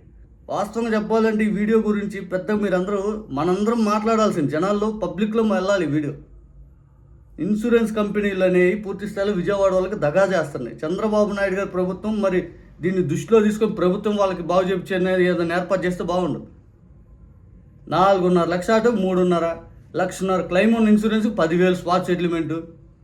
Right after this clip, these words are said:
ఆ, రెండు లక్షల రూపాయలు రిపేర్ అయిద్దంటే అసలు ఏం లేదు, నీ ఒరిజినల్ ఫోటోలు తేపో అని. ఇలా ఎన్నో జరుగుతూ ఉన్నాయి ఇన్సిడెంట్లు. అవన్నీ బయట మీడియా చూపించట్లే. వాస్తవానికి గ్రౌండ్ లెవెల్లో ఉన్న పరిస్థితి, విజయవాడలోని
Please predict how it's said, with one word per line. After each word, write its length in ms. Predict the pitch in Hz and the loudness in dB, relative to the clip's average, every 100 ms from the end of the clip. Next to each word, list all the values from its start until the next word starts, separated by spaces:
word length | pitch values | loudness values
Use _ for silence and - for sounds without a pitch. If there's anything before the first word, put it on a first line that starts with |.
| - - 190 | -20 -10 -2
ఆ, 40 | |
రెండు 240 | 180 180 196 | 0 2 0
లక్షల 240 | 190 233 | -2 0
రూపాయలు 280 | 226 226 220 | 0 2 2
రిపేర్ 300 | 208 220 220 | 2 4 4
అయిద్దంటే 320 | 208 214 208 | 4 2 0
అసలు 180 | 220 180 | 0 0
ఏం 120 | 202 | 0
లేదు, 260 | 190 190 185 | 0 0 0
నీ 200 | 196 175 | 0 0
ఒరిజినల్ 440 | 156 165 190 190 | 0 -2 -4 -6
ఫోటోలు 260 | 175 190 180 | -4 -2 0
తేపో 260 | 165 160 | -2 -2
అని. 300 | 170 156 156 - - - - - - - _ _ - | -4 -2 -4 -6 -20 -20 -20 -20 -20 -20 _ _ -8
ఇలా 160 | 185 214 | -2 0
ఎన్నో 500 | 180 185 208 240 262 | 2 4 4 6 6
జరుగుతూ 400 | 233 214 220 208 | 6 6 2 2
ఉన్నాయి 240 | 175 151 | 0 -2
ఇన్సిడెంట్లు. 460 | 156 143 143 - - - - - - - - - - - - - - - | -4 -6 -6 -8 -16 -20 -20 -20 -20 -20 -20 -20 -20 -20 -20 -20 -12 -2
అవన్నీ 320 | 165 190 247 | 0 2 2
బయట 300 | 202 220 247 | 4 4 4
మీడియా 380 | 226 214 226 233 | 4 6 6 4
చూపించట్లే. 580 | 208 226 226 208 - - - - - - - - - - 139 | 2 -2 -2 -6 -10 -16 -20 -20 -20 -20 -20 -20 -20 -16 -6
వాస్తవానికి 480 | 156 214 226 247 180 | -2 -2 -2 -2 0
గ్రౌండ్ 280 | 196 208 | 0 2
లెవెల్లో 280 | 214 208 202 | 2 2 0
ఉన్న 140 | 202 196 | -4 -4
పరిస్థితి, 520 | 185 175 175 170 151 | -4 -4 -4 -6 -4
విజయవాడలోని 760 | 156 185 202 202 196 202 226 | -4 -2 0 0 0 -2 -4